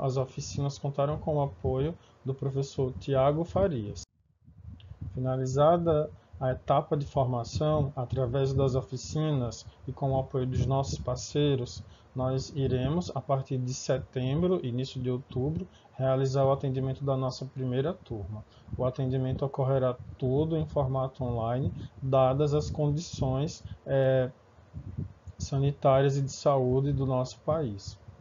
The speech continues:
Além do atendimento aos alunos da escola parceira, as nossas alunas bolsistas, nesse segundo semestre, irão dar início à escrita do primeiro artigo científico do nosso projeto. E para isso elas vão contar com a orientação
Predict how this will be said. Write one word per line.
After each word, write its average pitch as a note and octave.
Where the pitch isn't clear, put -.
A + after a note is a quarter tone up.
Além C#3
do F#3
atendimento D3
aos C3
alunos D3+
da C3+
escola C3+
parceira, C3
as B2
nossas C#3+
alunas C#3
bolsistas, B2+
nesse B2
segundo C3+
semestre, C3
irão C#3
dar C#3
início C#3
à D3
escrita C#3
do B2+
primeiro C3
artigo E3+
científico D#3
do C#3
nosso C3+
projeto. D3
E C3
para D3+
isso D3
elas D#3+
vão D#3
contar D#3
com C#3+
a C#3+
orientação C#3